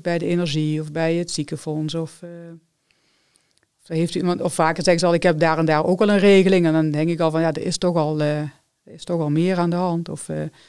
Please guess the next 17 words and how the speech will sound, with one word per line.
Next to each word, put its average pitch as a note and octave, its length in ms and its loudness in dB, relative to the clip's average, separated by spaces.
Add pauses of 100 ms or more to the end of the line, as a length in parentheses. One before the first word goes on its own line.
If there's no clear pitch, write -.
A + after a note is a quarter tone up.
(400)
als - 280 -4
het, D#3 220 -6
eh, D#3+ 80 0 (440)
de E3 100 -4
huur F#3+ 220 4
niet F3+ 120 2
betaald E3 360 2
kan D#3+ 140 0
worden D#3 320 -2
omdat E3+ 320 -2
er D#3+ 80 -4
een D#3+ 60 -2
beslag F3+ 380 0
ligt D#3+ 180 0
op D#3 100 -4
het E3 100 -8
inkomen. F#3+ 720 2